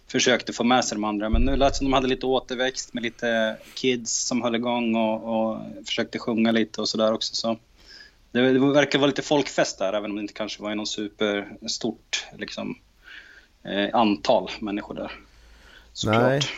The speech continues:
Speaker 2: nej, det är otroligt härligt att det börjar, liksom, sakta men säkert återgå till det normala också, gällande publik på läktaren
Speaker 1: Mm.
Speaker 2: också.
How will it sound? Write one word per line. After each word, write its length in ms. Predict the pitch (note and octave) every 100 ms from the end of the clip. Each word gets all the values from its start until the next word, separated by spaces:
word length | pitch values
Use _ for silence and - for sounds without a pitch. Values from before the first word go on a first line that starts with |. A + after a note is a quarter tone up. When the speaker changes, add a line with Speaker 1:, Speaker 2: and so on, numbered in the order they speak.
| -
Speaker 2:
nej, 240 | G#2+ C3
det 60 | D3+
är 40 |
otroligt 400 | D#3+ - G3+ G3
härligt 240 | B2 B2+ A#2+
att 120 | G#2+
det 80 | G2+
börjar, 260 | A2 G#2 -
liksom, 320 | G2+ - G#2
sakta 420 | - G#2+ - -
men 80 | A#2
säkert 300 | G#2 A2 -
återgå 420 | G2 G2+ - A#2
till 300 | A2 G#2 F#2 F#2+ - _ _ _ -
det 120 | G#2
normala 500 | G2+ G#2 B2+ G2 D#2+
också, 380 | - - E2 -
gällande 280 | - F2+ F2+
publik 420 | - F#2+ F2+ -
på 80 | G2
läktaren 400 | F#2 - - G#2
Speaker 1:
Mm. 300 | B2+ C3
Speaker 2:
också. 80 | C3